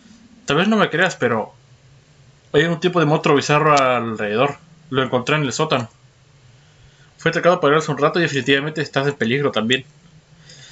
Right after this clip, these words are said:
Así que creo que deberías irte. Mira, no me, no me gusta la oscuridad ni los lugares aterradores.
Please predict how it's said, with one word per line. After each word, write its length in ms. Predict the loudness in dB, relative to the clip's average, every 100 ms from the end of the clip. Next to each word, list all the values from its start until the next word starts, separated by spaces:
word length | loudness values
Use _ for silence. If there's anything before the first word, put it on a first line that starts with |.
| -20 _
Así 140 | -6 -2
que 80 |
creo 160 | 0 0
que 80 | 2
deberías 340 | 2 0 -4
irte. 260 | -8 -12 -20 _ _ _ _ _ _ _ -20 _ _ _ _ _ _ _ _ _ _ -20 -20 _
Mira, 220 | -2 0 2
no 160 | 0
me, 580 | 0 2 2 2 2 2
no 140 | 2
me 100 | 2
gusta 220 | 0 0 -2
la 60 |
oscuridad 380 | 0 0 2 2
ni 100 | 0
los 100 | -2
lugares 340 | -2 0 -2
aterradores. 540 | -4 -6 -2 -2 -4